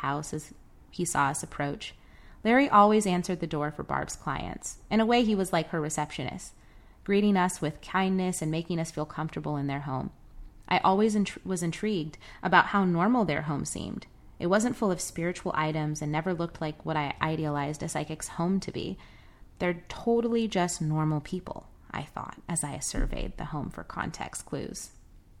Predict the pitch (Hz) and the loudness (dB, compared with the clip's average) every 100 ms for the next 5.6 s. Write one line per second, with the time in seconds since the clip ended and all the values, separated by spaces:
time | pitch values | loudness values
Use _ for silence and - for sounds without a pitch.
0 | - - - - - - - - - - | -20 -20 -20 -20 -20 -20 -18 -16 -16 -20
1 | - - 196 220 277 247 190 190 220 170 | -20 0 2 4 4 6 6 4 2 2
2 | 151 170 170 160 160 160 165 156 156 170 | 2 0 -2 -4 -4 -2 2 0 0 -6
3 | 170 - 165 - 156 143 135 160 247 - | -6 -4 -4 -4 -4 -2 -2 -2 -4 -10
4 | - - - 185 185 175 165 156 165 151 | -20 -16 0 2 2 2 -2 -2 -2 -2
5 | 147 143 - 107 202 - | -2 -2 -2 -2 -6 -12